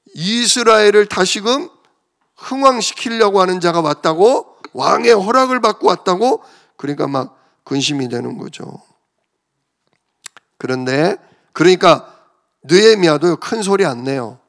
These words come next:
왕이 조서를 주어서 오기는 왔지만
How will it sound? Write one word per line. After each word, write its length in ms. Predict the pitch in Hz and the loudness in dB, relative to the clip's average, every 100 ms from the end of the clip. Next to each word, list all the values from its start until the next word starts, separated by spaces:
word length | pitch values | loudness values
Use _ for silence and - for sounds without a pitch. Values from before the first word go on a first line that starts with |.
| _ _ | _ _
왕이 280 | 139 151 170 | -2 0 0
조서를 640 | - 160 160 185 180 165 - - _ | 2 0 2 2 2 2 -4 -16 _
주어서 420 | - 151 170 170 185 | -6 0 0 0 0
오기는 520 | 139 143 151 175 160 | -2 -4 -4 -4 -4
왔지만 560 | 131 - 165 202 170 | -4 -6 -2 0 0